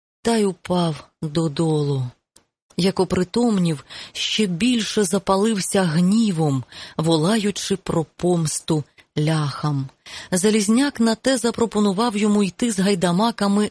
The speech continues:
в Лисянку, щоб далі бенкетувати та шукати кращої долі. Так і записався Ярема до гайдамаків, діставши прізвище Галайда.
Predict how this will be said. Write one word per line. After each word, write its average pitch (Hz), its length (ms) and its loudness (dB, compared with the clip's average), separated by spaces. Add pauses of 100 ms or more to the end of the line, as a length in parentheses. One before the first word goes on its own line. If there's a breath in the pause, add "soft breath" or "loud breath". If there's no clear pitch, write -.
в 170 100 -4
Лисянку, 180 840 -2 (300 loud breath)
щоб 170 340 -4
далі 190 300 2
бенкетувати 180 920 0
та 196 180 -2
шукати 202 600 -4
кращої 170 800 -4
долі. 143 560 0 (640 loud breath)
Так 294 260 0
і 294 60 2
записався 202 840 0
Ярема 175 480 2
до 156 120 2
гайдамаків, 160 880 0 (420 loud breath)
діставши 233 760 -2
прізвище 170 880 -2 (400)
Галайда. 147 880 0